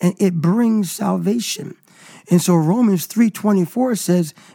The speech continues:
"Being justified freely by his grace through the redemption that is in Christ Jesus." And so we're justified by grace. Amen. Through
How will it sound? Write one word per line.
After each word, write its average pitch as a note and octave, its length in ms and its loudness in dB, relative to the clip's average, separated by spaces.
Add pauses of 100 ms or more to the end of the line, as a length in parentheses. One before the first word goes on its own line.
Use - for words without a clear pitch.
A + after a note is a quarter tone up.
"Being F3 320 2
justified F3 880 -2
freely A#3 540 0
by F#3 240 -2
his E3+ 220 -2
grace A3 520 -6 (360)
through G3 220 2
the F3 100 2
redemption F3 760 0
that F3 180 0
is E3 220 0 (120)
in F#3 500 0 (280)
Christ G#3 440 0
Jesus." - 640 -6 (480)
And F3+ 140 4
so F#3+ 220 0
we're F#3 240 0
justified F3+ 1000 -2
by G3+ 180 0
grace. A#3 680 -4 (480)
Amen. G3 580 0 (140)
Through E4 800 -2